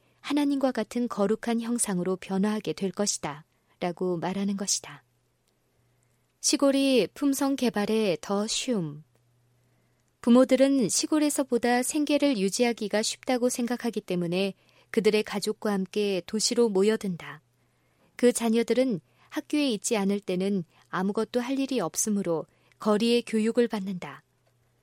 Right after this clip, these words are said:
그들은 나쁜 친구들에게서 부도덕과 방탕의 습관을 배운다. 도시에 위치한 학교에 자녀들을 보낼 때 그곳에는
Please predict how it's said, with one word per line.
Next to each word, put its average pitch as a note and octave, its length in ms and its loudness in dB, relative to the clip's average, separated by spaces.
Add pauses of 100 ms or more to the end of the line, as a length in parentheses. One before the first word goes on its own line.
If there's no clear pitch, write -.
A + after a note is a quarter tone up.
(300)
그들은 B3+ 380 6
나쁜 B3+ 340 2
친구들에게서 B3+ 1080 2
부도덕과 A3 880 0
방탕의 A#3 560 0
습관을 F3+ 480 -4
배운다. F#3 600 -4 (1120)
도시에 C4+ 400 4
위치한 C4+ 420 2
학교에 C4 380 2
자녀들을 A3+ 580 2
보낼 G3 320 0
때 F3+ 360 -2 (320)
그곳에는 A#3 720 2